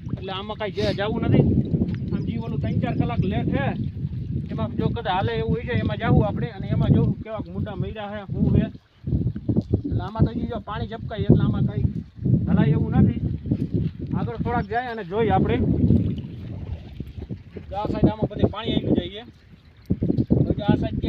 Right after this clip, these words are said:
પાટલું એકાદું કોરું જડે ને તો એની અંદર જોઈ જો મુંડા મર્યા છે કે શું છે. આ બાજુ જે પાણી છે તમને લાઈવ જ બતાવીશ.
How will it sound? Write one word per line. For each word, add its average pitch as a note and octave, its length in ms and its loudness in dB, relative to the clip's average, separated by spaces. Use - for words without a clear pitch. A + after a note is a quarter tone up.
પાટલું - 300 -8
એકાદું A3 320 -12
કોરું A#3 200 -8
જડે B3+ 220 -4
ને G#3+ 140 -8
તો F#3+ 60 -18
એની G#3+ 140 -12
અંદર G#3 220 -12
જોઈ A3 200 -8
જો G3 140 -12
મુંડા G3+ 300 -10
મર્યા A3 420 -4
છે A#3 80 -6
કે F3+ 100 -8
શું A3+ 320 -6
છે. G#3 80 -6
આ F#3+ 100 -10
બાજુ G#3 300 -10
જે F#3+ 120 -14
પાણી F#3+ 340 -6
છે G3+ 220 -10
તમને G3+ 260 -10
લાઈવ A#3 320 -2
જ A#3 120 -6
બતાવીશ. A#3 420 -4